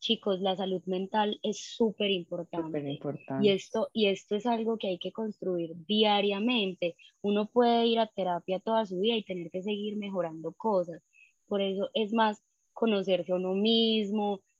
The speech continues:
Speaker 1: mirar para adentro, la meditación ayuda un montón.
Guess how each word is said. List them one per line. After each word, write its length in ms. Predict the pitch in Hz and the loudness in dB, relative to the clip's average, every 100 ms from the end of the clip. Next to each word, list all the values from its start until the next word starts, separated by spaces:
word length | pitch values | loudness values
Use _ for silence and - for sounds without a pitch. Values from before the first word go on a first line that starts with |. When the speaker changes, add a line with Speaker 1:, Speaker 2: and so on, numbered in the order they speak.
| - | -2
Speaker 1:
mirar 420 | 208 196 180 175 | 2 4 2 0
para 300 | 175 165 160 | -4 -4 -2
adentro, 800 | 165 196 202 190 185 185 185 185 175 | 0 2 2 2 -2 -4 0 0 0
la 200 | 202 202 | -6 -4
meditación 680 | 190 180 175 170 175 165 | -4 -4 -4 -6 -4 -6
ayuda 640 | - 175 170 196 196 180 175 | -6 -6 -2 0 2 2 0
un 120 | 175 | -4
montón. 760 | 160 160 160 214 220 202 202 | -8 -10 -6 -2 0 0 -4